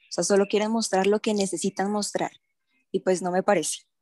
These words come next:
Y la verdad, Colombia está en uno de los últimos países donde muestra la veracidad de,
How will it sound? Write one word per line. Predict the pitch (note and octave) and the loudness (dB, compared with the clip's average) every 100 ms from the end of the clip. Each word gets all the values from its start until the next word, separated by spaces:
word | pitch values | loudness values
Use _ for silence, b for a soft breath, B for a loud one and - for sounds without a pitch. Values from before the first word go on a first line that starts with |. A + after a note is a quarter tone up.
| - | -6
Y | F3+ F#3 | -2 0
la | F3 | 0
verdad, | F3 E3+ E3+ | 0 -2 -6
Colombia | - F#3 F#3+ | -6 -6 -2
está | F#3+ - F#3+ | -4 -4 -6
en | |
uno | F#3+ F#3+ | -4 -4
de | |
los | F#3 E3+ G#3 | -4 -2 0
últimos | A3+ G#3 A#3 A#3+ - | 0 -2 -6 -4 -2
países | G3+ D#3+ - E4 - _ _ _ _ _ _ _ - B B B | -2 -2 -4 -8 -10 _ _ _ _ _ _ _ -20 B B B
donde | - F#3 F#3 F3 | -6 -2 0 0
muestra | F3 E3 E3 - | 2 0 2 4
la | F#3 G3 F3+ D#3+ - | 6 4 2 -2 -6
veracidad | F3 F#3 F#3+ F#3+ F3+ E3 | -2 2 2 0 -2 -2
de, | D3+ E3+ F3 E3+ D3+ C#3 | -2 -6 -4 -6 -6 -8